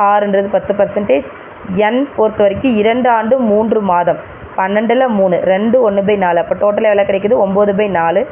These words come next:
So ஒம்பது by நாலு into பத்து, இது ரெண்டுத்தையும் கண்டுபிடிச்சிட்டு நூறு in,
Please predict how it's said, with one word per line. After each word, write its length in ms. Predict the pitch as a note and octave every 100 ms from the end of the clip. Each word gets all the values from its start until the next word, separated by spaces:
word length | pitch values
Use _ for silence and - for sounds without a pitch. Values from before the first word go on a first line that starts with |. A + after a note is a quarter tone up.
| - - - -
So 60 | A3
ஒம்பது 240 | G#3 A3+ A3+ A3
by 60 | G#3+
நாலு 200 | G3 G#3 G#3+
into 260 | G3 G3 D#4+ - - - -
பத்து, 400 | G#3 G3+ - F#3+ -
இது 120 | F#3+
ரெண்டுத்தையும் 300 | F#3 F#3+ G3+
கண்டுபிடிச்சிட்டு 380 | F#3 F3+ F3 -
நூறு 460 | A#3+ G#3+ A3+ A3+
in, 120 | A3+